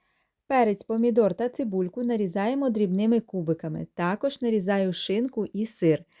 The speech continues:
Сир, звісно, можна натерти, але в мене він слайсами.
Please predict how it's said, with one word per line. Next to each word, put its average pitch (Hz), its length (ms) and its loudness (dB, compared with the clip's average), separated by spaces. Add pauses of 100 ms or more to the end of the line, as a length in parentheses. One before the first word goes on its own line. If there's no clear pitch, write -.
(240)
Сир, 294 320 0
звісно, 240 440 -2
можна 233 340 0
натерти, 180 600 -2
але 180 240 0
в 156 80 -4
мене 202 320 2
він 202 200 -2
слайсами. 165 680 -2